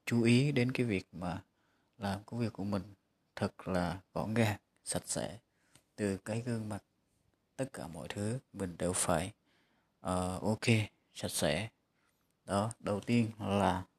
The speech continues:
thằng này chuẩn, thằng này sạch sẽ là được nha, quý vị. Cái ấn tượng, cái đó là sự ấn tượng đối với khách hàng.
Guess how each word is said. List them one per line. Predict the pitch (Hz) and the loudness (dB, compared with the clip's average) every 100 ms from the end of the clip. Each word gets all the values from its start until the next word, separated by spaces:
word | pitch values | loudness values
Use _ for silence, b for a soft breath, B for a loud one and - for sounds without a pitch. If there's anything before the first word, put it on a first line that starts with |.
| _ - | _ -12
thằng | 107 101 | -8 -4
này | 98 95 - | -4 -6 -4
chuẩn, | 78 92 120 _ _ | -2 -4 -8 _ _
thằng | - 98 | -10 -6
này | 98 98 | -6 -4
sạch | - - - | -2 -2 -2
sẽ | - - 98 - _ _ _ _ - | -4 -4 -8 -16 _ _ _ _ -8
là | 101 | -6
được | 98 107 - _ _ _ _ - | 0 0 0 _ _ _ _ -8
nha, | 110 | -4
quý | 107 98 | 0 0
vị. | 90 - _ _ _ _ _ | -2 -6 _ _ _ _ _
Cái | 110 110 | -4 -2
ấn | 107 117 | 0 -2
tượng, | - 98 85 117 - | -2 -2 -2 -4 -8
cái | 117 | -2
đó | 117 131 | 2 2
là | 139 101 95 | 2 2 0
sự | - - | -4 -2
ấn | 98 117 | -4 -4
tượng | 87 87 98 120 _ | -2 -2 -4 -10 _
đối | 95 107 | -6 -4
với | 113 | -4
khách | 127 - | -6 -4
hàng. | 101 98 | -2 -4